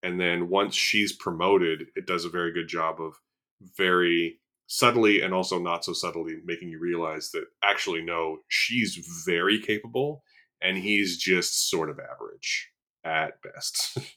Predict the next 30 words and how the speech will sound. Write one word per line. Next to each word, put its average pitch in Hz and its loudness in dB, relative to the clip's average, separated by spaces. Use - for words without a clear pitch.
Um, 87 4
and 101 4
the, 95 4
the, 95 0
like, 90 4
gender 117 6
politics 101 4
and, 87 0
like, 85 -4
and 90 -2
relationship 92 2
dynamics 85 0
that, 85 -4
that, - -8
that - -8
take - 0
place 85 -2
now 85 -2
that 82 -4
she's 90 0
sort 85 -2
of 80 -4
on 87 0
the 80 -2
rise 78 -2
and 82 -6
he's 87 -4
very 80 -4
clearly 76 -6
not 76 -6